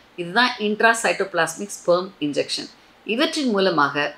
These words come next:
ஒரு விந்து ஒரு முட்டையை கருவாக்கம் செய்து ஒரு ஆரோக்கியமுள்ள குழந்தை பேறு பெறுவதற்கான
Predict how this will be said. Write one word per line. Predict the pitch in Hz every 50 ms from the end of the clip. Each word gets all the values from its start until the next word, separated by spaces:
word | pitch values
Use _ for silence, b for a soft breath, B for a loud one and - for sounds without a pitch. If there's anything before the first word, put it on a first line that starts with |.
| -
ஒரு | 147 156 196 240 269 247
விந்து | 214 190 180 175 160 175 185 - -
ஒரு | 160 151 151
முட்டையை | 151 156 156 - 208 190 175 -
கருவாக்கம் | - 156 160 170 175 175 170 - 170 156
செய்து | 151 - 143 139 139 131 156 170 175 - B B B B B B
ஒரு | B 190 190 196
ஆரோக்கியமுள்ள | - - 175 175 190 214 226 233 208 196 214 196 185 190 196 202 - -
குழந்தை | - 170 170 175 180 180 170
பேறு | - 151 147 139
பெறுவதற்கான | - 151 139 143 143 135 131 127 127 - 131 131 143 170 233 -